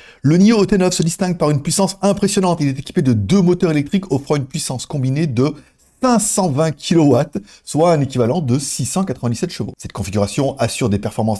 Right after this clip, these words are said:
exceptionnelles pour une berline de luxe électrique. Le design du NIO E T neuf est à la fois élégant et fonctionnel, avec une longueur de plus de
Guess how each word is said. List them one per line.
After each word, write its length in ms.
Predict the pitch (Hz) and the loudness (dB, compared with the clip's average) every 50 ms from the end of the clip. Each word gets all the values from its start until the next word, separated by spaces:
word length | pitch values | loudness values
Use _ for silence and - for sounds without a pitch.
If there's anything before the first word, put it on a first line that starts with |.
| - - | -2 -2
exceptionnelles 600 | - - - - 127 - - 123 151 196 196 196 | -2 -2 0 -2 -4 -2 -2 0 0 0 0 0
pour 100 | - 113 | 0 -2
une 80 | 107 104 | 0 0
berline 300 | 98 117 113 135 135 120 | 0 0 0 0 0 0
de 80 | 104 | 2
luxe 320 | 101 113 175 196 - - _ - | 2 2 2 0 -2 -6 _ -4
électrique. 500 | - 185 143 - - - - _ _ _ _ _ - - | -2 -2 -2 -4 -8 -18 -20 _ _ _ _ _ -14 -10
Le 100 | 90 92 | -8 -6
design 380 | 87 95 98 98 113 110 110 | -4 -2 0 2 2 2 2
du 160 | 107 92 101 | 2 2 2
NIO 420 | 104 110 120 131 135 139 139 - - 156 | 2 4 4 4 4 2 2 0 2 0
E 60 | 147 | 0
T 160 | 143 - 143 | 2 2 2
neuf 160 | 131 143 156 151 | 2 0 -2 -2
est 100 | - 139 | -4 -4
à 40 | |
la 60 | 131 131 | -4 -2
fois 200 | 131 156 - - | -2 -4 -4 0
élégant 560 | - 165 156 160 139 123 151 165 160 160 - - | 0 2 2 2 2 2 2 0 0 -2 -4 0
et 120 | 220 214 202 | 2 2 2
fonctionnel, 580 | 214 - 190 180 - - 180 147 139 117 104 - | 4 2 0 0 0 0 -2 0 0 0 -2 -2
avec 240 | 107 98 98 95 110 | -2 -2 -2 -2 0
une 80 | 110 | 0
longueur 320 | 107 110 113 120 131 120 113 | 0 0 0 0 0 0 0
de 100 | 104 110 | -2 -2
plus 380 | 107 - - 135 143 147 147 | -2 -4 -6 -4 -2 -2 -2
de 280 | 131 113 135 143 143 | 0 2 2 2 2